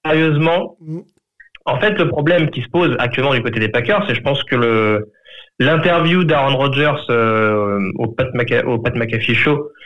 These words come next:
Speaker 1: avec la citation, euh, à laquelle tu faisais référence, euh, elle n'est pas anodine, dans le sens où il y a aussi peut-être un message pour dire aux Packers,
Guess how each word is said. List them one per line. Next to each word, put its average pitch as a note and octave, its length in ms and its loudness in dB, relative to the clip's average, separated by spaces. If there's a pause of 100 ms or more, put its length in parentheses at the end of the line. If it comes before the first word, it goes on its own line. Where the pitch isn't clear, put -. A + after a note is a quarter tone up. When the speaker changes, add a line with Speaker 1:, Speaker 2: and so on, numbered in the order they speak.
(220)
Speaker 1:
avec A2 140 0
la A#2+ 80 0
citation, A#2 420 0
euh, A2 540 2
à G#2 60 2
laquelle A2+ 260 0
tu A#2 120 -2
faisais A2 140 2
référence, A#2+ 760 0
euh, A#2 500 2 (140)
elle B2 160 2
n'est C3+ 140 2
pas D3 160 0
anodine, D#3+ 580 2 (760)
dans C#3+ 140 2
le D3 60 2
sens G3 440 0
où C#3 240 2
il B2+ 100 2
y B2 60 2
a A#2+ 80 4
aussi B2+ 240 0
peut-être B2+ 340 -2
un A#2+ 60 0
message F3+ 400 0
pour C3+ 140 0
dire B2+ 140 0
aux B2 80 0
Packers, B2 460 0